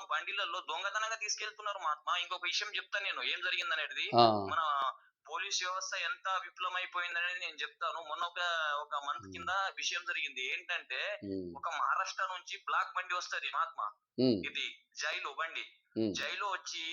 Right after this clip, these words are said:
Speaker 1: మన తెలంగాణ పరిధిలో ఉన్న దేవుడికి వదిలిన నందులు, గోమాతలు ఉంటాయి కదా,
Speaker 2: ఉమ్, ఉమ్.
Speaker 1: ఒక్కొక్క బండిలో ఆరు, ఆరు గోమాతలను కుక్కి తీసుకెళ్తున్నారు.
Speaker 2: అంటే
Speaker 1: అయితే
Speaker 2: ఎత్తుకెళ్లారా,
Speaker 1: బండి
Speaker 2: కొన్నారా వాళ్ళు? ఎత్-, దొంగతనంగా ఎత్తుకెళ్లారా?
Speaker 1: ఆ,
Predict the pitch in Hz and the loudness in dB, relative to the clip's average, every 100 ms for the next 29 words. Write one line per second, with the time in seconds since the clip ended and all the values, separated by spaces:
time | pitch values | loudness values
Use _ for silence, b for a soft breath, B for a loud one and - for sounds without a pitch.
0 | 165 - - 139 160 160 151 175 185 190 | -8 -12 -12 -4 -4 -2 2 2 2 0
1 | 190 180 165 180 180 175 170 156 160 160 | 0 -2 -4 -2 -4 -4 -2 0 0 -2
2 | 156 185 202 196 190 185 180 165 175 190 | -4 -4 -6 -6 -6 -4 -4 -4 -4 -8
3 | 180 180 180 175 170 175 165 135 143 156 | -6 -2 -2 -2 -6 -2 -2 2 0 0
4 | - 147 170 160 180 120 - - _ _ | 0 8 12 12 12 10 0 -20 _ _
5 | _ _ _ _ _ _ _ _ _ 139 | _ _ _ _ _ _ _ _ _ -8
6 | 156 - - - 220 214 185 185 226 - | -8 -4 -4 0 -2 0 -2 2 0 4
7 | 147 180 208 208 202 196 180 196 190 190 | 6 6 6 2 2 0 -6 2 2 2
8 | 196 220 220 220 233 247 - 233 233 214 | -2 -4 -8 -10 -6 -4 -2 -4 -4 -2
9 | 180 170 185 226 147 156 156 196 240 208 | 10 12 12 12 12 12 12 12 12 12
10 | 254 240 247 247 214 175 131 127 - 147 | 12 12 12 12 12 12 12 4 6 8
11 | 147 175 214 233 202 - 202 165 160 208 | 12 12 12 12 12 12 12 12 12 10
12 | 170 | 4